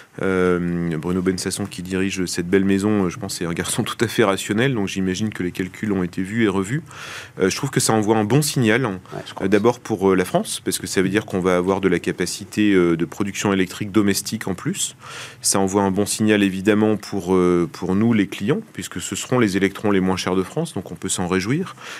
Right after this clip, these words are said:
Speaker 1: Et je pense que E D F saura faire. Ça veut dire aussi deux choses.
Speaker 2: Ce seront les électrons les moins chers de France ?
Speaker 1: Euh, oui, alors on, nous, on saura probablement faire du solaire à peu près à ce niveau-là dans les prochaines années.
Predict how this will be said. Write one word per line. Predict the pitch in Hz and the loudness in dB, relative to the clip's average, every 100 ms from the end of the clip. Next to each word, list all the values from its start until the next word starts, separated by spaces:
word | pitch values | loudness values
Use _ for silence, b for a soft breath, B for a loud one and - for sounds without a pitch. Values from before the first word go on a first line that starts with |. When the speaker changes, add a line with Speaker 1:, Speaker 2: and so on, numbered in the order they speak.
| B | B
Speaker 1:
Et | - | -4
je | 87 | -4
pense | 92 - - | -2 -2 -2
que | 95 | 0
E | |
D | 95 95 | 2 2
F | |
saura | - 98 98 | 0 -2 -2
faire. | - 151 | 0 -2
Ça | - 113 | 0 0
veut | 107 | 2
dire | 110 135 | 2 2
aussi | 131 - 143 | 2 0 -2
deux | 131 | 0
choses. | 135 - 165 135 101 | 0 2 2 2 -2
Speaker 2:
Ce | - 151 | 0 -2
seront | - 214 | 2 2
les | 151 170 | 4 4
électrons | 180 - - | 2 0 -2
les | 226 | 2
moins | 160 175 202 | 4 4 2
chers | - 208 | -2 -2
de | 175 | -2
France ? | - - 294 - - - _ | 0 -4 -4 -8 -12 -14 _
Speaker 1:
Euh, | 107 98 98 | 0 2 2
oui, | 92 147 - | 2 0 0
alors | 101 95 | 0 2
on, | 95 | 2
nous, | 98 123 | 2 4
on | 135 | 2
saura | 117 - 110 110 - | 2 0 2 0 -4
probablement | - - 135 131 131 131 131 | -4 2 4 4 4 2 0
faire | - 113 | 0 -2
du | 110 | -2
solaire | 104 - 120 123 | -2 2 2 2
à | 113 | 0
peu | 131 | -2
près | - 131 | -4 -2
à | 131 | -2
ce | - | -2
niveau-là | 123 113 117 | 0 2 2
dans | 117 | 2
les | 101 | -2
prochaines | 98 104 - 107 | -4 -6 -4 0
années. | 104 131 | 0 -2